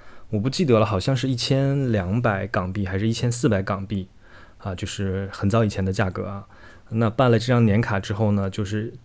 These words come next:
这一年之内所有的在油麻地电影中心上映的电影你都可以去看，只要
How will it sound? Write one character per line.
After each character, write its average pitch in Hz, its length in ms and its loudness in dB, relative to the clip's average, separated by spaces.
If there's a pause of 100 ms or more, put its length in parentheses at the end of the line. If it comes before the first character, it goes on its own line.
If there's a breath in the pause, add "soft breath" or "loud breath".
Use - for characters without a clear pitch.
(140)
这 147 180 2
一 156 160 4
年 107 400 6
之 143 160 0
内 143 420 4
所 107 440 0
有 120 200 4
的 92 200 -2
在 98 320 0
油 95 120 -2
麻 101 220 0
地 107 160 0
电 107 180 -2
影 92 140 -2
中 113 240 2
心 120 420 4
上 120 300 2
映 110 240 2
的 92 160 -2
电 107 240 0
影 95 160 -4 (640 soft breath)
你 104 120 0
都 139 140 6
可 107 160 2
以 92 60 0
去 - 120 -8
看， - 300 0 (640 soft breath)
只 104 280 0
要 117 380 4